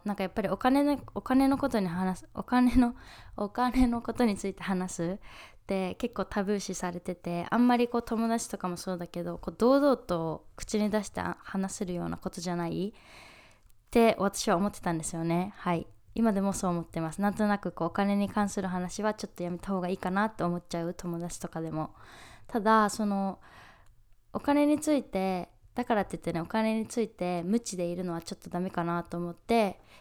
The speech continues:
で、まあ、自分なりにね、お金の勉強っていうのをやってたんですけど、最近ポッドキャストを聞いてて、マネーゴールを設定するっていうの、ことを学んだんですよね。で、まあ、本当に何かっていうと、本当にそのお金のゴールを作る。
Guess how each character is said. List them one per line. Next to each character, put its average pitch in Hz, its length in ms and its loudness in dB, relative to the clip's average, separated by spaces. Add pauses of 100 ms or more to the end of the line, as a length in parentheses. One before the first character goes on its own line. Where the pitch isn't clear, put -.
(180)
で、 233 320 4
ま 226 120 0
あ、 - 20 -2
自 - 120 -4
分 202 220 0
な 190 100 0
り 190 120 0
に 185 160 -2
ね、 190 80 -2
お 165 80 -6
金 185 240 -6
の 175 100 -6
勉 175 220 -6
強 180 140 -8
っ - 20 -6
て - 180 -10
い 175 100 -4
う 170 40 -4
の 185 260 0
を 190 140 -2 (320)
や 190 80 -4
っ 196 40 -6
て - 120 -20
た 185 160 -2
ん 175 40 -4
で 170 60 -8
す - 140 -12
け 175 100 -8
ど、 196 260 0
最 262 300 -2
近 262 300 0
ポ 262 100 -2
ッ 247 100 -6
ド 262 80 -2
キ 285 120 0
ャ - 20 2
ス - 120 -8
ト 175 180 -2
を - 160 -8
聞 196 160 -6
い 190 40 -6
て 190 140 -6
て、 185 460 -4 (320)
マ 202 160 -2
ネ 269 160 4
ー - 20 -2
ゴ 311 160 4
ー 269 40 4
ル 202 100 0
を - 20 -6
設 - 260 -8
定 185 200 -6
す - 180 -4
る 190 80 -2
っ 196 60 -4
て - 240 -14
い 180 200 -6
う 175 60 -6
の、 170 160 -8 (140)
こ - 100 -14
と 214 160 2
を - 20 4
学 175 260 -2
ん 185 60 -4
だ 180 120 -2
ん 170 100 -4
で 165 60 -8
す - 120 -10
よ 170 80 -8
ね。 180 300 -4 (340)
で、 254 120 2
ま 233 220 2
あ、 - 100 -12
本 247 180 -2
当 247 120 0
に 240 260 0 (180)
何 226 180 2
か 175 120 -6
っ - 20 -8
て - 160 -12
い 175 80 -6
う 175 60 -8
と、 180 180 -6
本 202 160 -4
当 - 140 -6
に 196 100 -2
そ 196 140 -4
の 190 160 -4 (240)
お - 80 -8
金 202 260 -2
の 190 100 -2
ゴ 190 220 2
ー 175 40 0
ル 170 100 -4
を 170 100 -6
作 - 220 -6
る。 175 260 -4